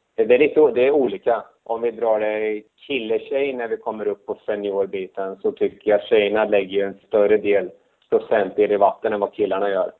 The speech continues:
Mer aerobt inriktat på tjejbiten än vad killarna gör.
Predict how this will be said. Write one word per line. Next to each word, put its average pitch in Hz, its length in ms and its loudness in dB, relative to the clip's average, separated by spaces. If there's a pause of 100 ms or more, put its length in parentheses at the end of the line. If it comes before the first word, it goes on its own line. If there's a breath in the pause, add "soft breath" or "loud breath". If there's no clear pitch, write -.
(160)
Mer 113 320 4
aerobt 107 760 0
inriktat 101 800 -6
på 107 100 -4
tjejbiten 95 800 -6
än 95 80 -8
vad 95 140 -10
killarna 95 380 -4
gör. 90 180 -6